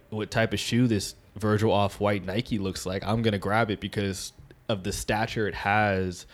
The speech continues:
within this community. So if a Despicable Me and Bape thing comes out versus a Kith and Coca-Cola, and Coca-Cola and Kith sells out completely and Bape and Despicable Me just receives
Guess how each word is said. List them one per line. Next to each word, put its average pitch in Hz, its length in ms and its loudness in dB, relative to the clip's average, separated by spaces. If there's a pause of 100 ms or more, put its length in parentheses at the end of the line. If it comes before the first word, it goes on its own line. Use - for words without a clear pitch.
(240)
within 113 300 -2
this 98 160 -2
community. 113 600 -4 (380)
So 107 540 4
if - 160 0
a 110 80 2
Despicable 139 600 0
Me 131 200 6
and 110 120 4
Bape 127 260 4
thing 113 160 2
comes 101 260 -2
out 98 240 2
versus 104 280 0
a 101 80 -6
Kith - 260 -4
and 117 80 -8
Coca-Cola, 120 600 0
and 95 180 0
Coca-Cola 110 720 2 (300)
and 98 140 -4
Kith 117 240 0
sells 107 360 4
out 101 160 2
completely 113 460 -6
and 95 160 -4
Bape 104 320 -2 (280)
and - 80 -12
Despicable 95 420 -4
Me 113 220 2
just 98 320 -4 (140)
receives 98 680 -2